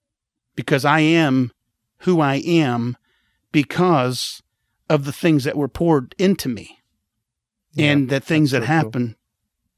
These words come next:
Speaker 1: for me, not to me. It happened for me. It's given me empathy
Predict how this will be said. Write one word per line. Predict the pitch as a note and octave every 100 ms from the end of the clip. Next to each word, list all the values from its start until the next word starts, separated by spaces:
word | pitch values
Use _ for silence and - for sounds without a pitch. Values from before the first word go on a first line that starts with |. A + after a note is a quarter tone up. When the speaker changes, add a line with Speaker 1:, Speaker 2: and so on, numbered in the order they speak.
| _
Speaker 1:
for | - A3+ A3
me, | C3+ G#2+ - _ _ C#3+
not | F3+ -
to | A#3+
me. | G3 B2 - _ _ _ _ _ _
It | - A#2+
happened | D#3+ D#3+ C#3+
for | - E3+ C3
me. | - - _ _ _ _ _ _
It's | C#3+ -
given | E3+ E3 E3 D#3+
me | E3 D#3+ D3 C3+ - _ _ -
empathy | F3 F3 C#3+ - -